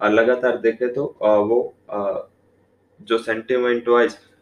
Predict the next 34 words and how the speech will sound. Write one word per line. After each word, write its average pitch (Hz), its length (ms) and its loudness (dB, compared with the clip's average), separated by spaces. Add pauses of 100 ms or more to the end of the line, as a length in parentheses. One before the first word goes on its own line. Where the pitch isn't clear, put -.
(100)
अ, 107 80 0
market 107 440 -2
में, 127 260 -4 (120)
अ, 104 160 0
जो 110 180 -2
recent 120 420 -4
volatility 117 600 0
बनी 113 260 -2
थी, 180 280 -8 (280)
वो 117 80 2
volatility 120 840 0 (260)
इस 113 180 -2
हिसाब 127 240 -2
से 127 180 -4
भी 120 140 0
थी 139 160 -4 (360)
क्योंकि, 139 440 0 (120)
अ, 107 400 0
अगर 123 200 2 (320)
global 113 340 0
sentiment 120 680 -4
की 117 60 -6
बात 113 320 0
करें 156 240 0
तो 117 120 -4
global 117 300 2
sentiment 120 580 -2 (100)
में, 202 180 -2 (380)
अ, 113 80 4
लगातार 127 480 2
जो 135 400 -2
हर्डल 120 340 2
रहा 120 280 0
है 175 160 -6